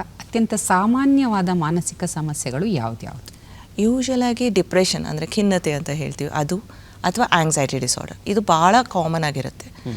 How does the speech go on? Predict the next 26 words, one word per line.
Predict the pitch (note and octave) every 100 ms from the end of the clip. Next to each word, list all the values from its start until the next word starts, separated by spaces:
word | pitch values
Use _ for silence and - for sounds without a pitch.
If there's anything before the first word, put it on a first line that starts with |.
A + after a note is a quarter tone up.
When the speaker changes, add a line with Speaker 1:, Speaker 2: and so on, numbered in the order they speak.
| - - F#3 A3+
Speaker 2:
And | A3+ -
ಇನ್ನು, | A3 A#3+ B3+ A#3+
ಇನ್ನು | - B3 D4
ಕಾ-, | - G#3+ G3
ಕಾಮನ್ | G#3+ G#3 A3+
ಆಗಿರೋದು | A3 G#3 G3+ G3+
ಅಂದ್ರೆ | F#3+ A#3+
ಇನ್ಸಾಮ್ನಿಯಾ, | F3 - C3+ C3 -
Speaker 1:
ಹ್ಮ್. | - - - G#3
Speaker 2:
ನಿದ್ದೆ | G3 G3+
ತೊಂದ್ರೆ | F#3 B2+ A#2 G#2
ಆಗೋದು. | - - - - - - -
So | -
Speaker 1:
ಹ್ಮ್. | G#3 F#3+
Speaker 2:
ಅದು | F#3+ C4+
ಇರಬಹುದು. | B3 F3+ E3 C#3+ - -
ಇದು | A3+ A#3
ಮೂರು | A#3+ D4+ C4+
ಭಾಳ | G3 F#3+ C4
ಕಾಮನ್ | - D#3+ F#3 A#3
ಆಗಿರೋಂಥದ್ದು. | A3 F3 D3+ - - - - - -
ಆಮೇಲೆ | D#4+
ಸ್ಟ್ರೆಸ್ | - C4+ -
ರಿಲೇಟೆಡ್ | A#3 F#3+ E3 D3
ಯಾವುದೇ | - D3+ E3+ F#3+
ಇರಬಹುದು. | E3 C#3 D3 C3